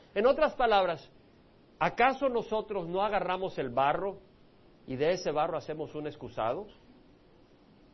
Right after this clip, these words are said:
¿Y agarramos el barro y de ese barro hacemos un florero precioso? O basinica, o toilet, o baño, como le quieras llamar, pero entiendes la ilustración.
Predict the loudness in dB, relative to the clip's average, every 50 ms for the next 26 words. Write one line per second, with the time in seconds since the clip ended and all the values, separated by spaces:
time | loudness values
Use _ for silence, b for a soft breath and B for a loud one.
0 | -20 -20 -20 -20 -20 -20 -20 -20 _ _ -2 2 2 2 2 2 0 2 0 0
1 | 0 -2 -2 -2 -4 -2 0 2 2 2 2 2 0 -4 -6 -8 -12 -20 -20 -20
2 | -20 -20 -18 -8 -6 -2 0 0 -2 0 -2 -2 0 0 0 0 -2 -4 -4 -4
3 | -8 -6 -6 -6 -10 -10 -14 -20 -20 -20 -20 -20 -20 -20 -14 -12 -12 -10 -10 -6
4 | -4 -2 -2 -2 -2 -4 -4 -6 -10 -12 -14 -12 -12 -12 -12 -12 -14 -18 -20 -20
5 | -20 -20 _ _ _ _ _ _ -20 _ -20 _ -20 -20 -20 -20 _ _ _ -20
6 | _ -20 -20 -20 -20 -20 -20 -20 -20 _ -20 -20 -20 -20 -20 -20 -20 -20 -20 -20
7 | -20 -20 _ _ -20 -20 _ -20 _ _ -20 _ _ -20 -20 -20 -20 -20 -20 -20
8 | -20 -18 -12 -8 -6 -6 -6 -8 -8 -12 -10 -10 -10 -10 -10 -12 -14 -14 -14 -14
9 | -18 -20 -18 -16 -16 -16 -16 -14 -8 -8 -6 -6 -6 -8 -10 -14 -14 -20 -20 -20
10 | -20 -20 -20 -18 -12 -8 -6 -6 -6 -6 -6 -8 -8 -8 -10 -10 -10 -10 -10 -8
11 | -8 -8 -6 -6 -8 -6 -6 -8 -6 -6 -8 -10 -8 -4 -4 -4 -2 -2 -4 -2
12 | -2 -2 -2 -2 -4 -4 -6 -8 -6 -6 -6 -4 -4 -4 -4 -6 -8